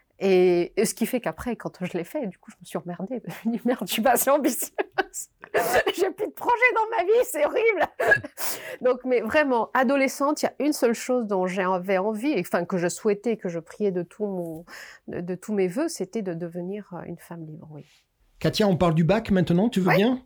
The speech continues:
Speaker 2: Tu,
Speaker 1: <clears throat>
Speaker 2: tu, tu viens de nous dire que s-, tu, tu le disais toi-même, « Je, je le voulais tellement fort. » Euh, comment ça se passe, alors, ce bac ?
Speaker 1: Pff, qu'est-ce que je me suis embêtée, je me suis enquiquinée, ça me saoulait, ce bac.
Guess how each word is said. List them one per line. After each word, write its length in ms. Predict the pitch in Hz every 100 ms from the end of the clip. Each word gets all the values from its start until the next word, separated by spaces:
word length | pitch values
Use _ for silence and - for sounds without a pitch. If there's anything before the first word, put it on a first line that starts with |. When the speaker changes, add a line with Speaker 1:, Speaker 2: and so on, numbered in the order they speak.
| _
Speaker 2:
Tu, 100 | 175
Speaker 1:
<clears throat> 240 | 302 262
Speaker 2:
tu, 220 | 208 170 143
tu 120 | 175
viens 140 | 175
de 60 | 175
nous 100 | 170
dire 240 | 190 190
que 540 | - 160 151 147 143 139 - - _ _
s-, 340 | - - - -
tu, 220 | - 147 -
tu 100 | 151
le 60 |
disais 200 | 139 151
toi-même, « 340 | 151 170 208 175
Je, 120 | 139
je 220 | 131 117
le 60 | 143
voulais 260 | 143 170 170
tellement 260 | 165 160
fort. » 380 | - 196 208 180
Euh, 160 | 147 139 - _ -
comment 180 | 180
ça 140 | 180 160
se 80 | -
passe, 360 | 139 131 127 127
alors, 180 | 123
ce 80 | -
bac ? 300 | 123 123 - _ _ _ - - - _
Speaker 1:
Pff, 400 | - - - - -
qu'est-ce 160 | -
que 80 | 196
je 60 | 185
me 60 |
suis 160 | 165 175
embêtée, 760 | 170 165 160 190 185 - 202
je 120 | 180 180
me 40 |
suis 140 | -
enquiquinée, 600 | 170 170 - - 202 196
ça 140 | 196 175
me 60 |
saoulait, 400 | 156 - - 190
ce 160 | 190 190
bac. 340 | 175 208 -